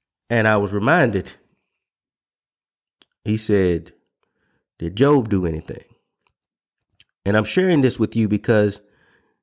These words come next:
oftentimes we hold great, uh, guilt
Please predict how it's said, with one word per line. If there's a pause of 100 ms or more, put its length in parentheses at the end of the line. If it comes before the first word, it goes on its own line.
(180)
oftentimes
we
hold
great, (640)
uh,
guilt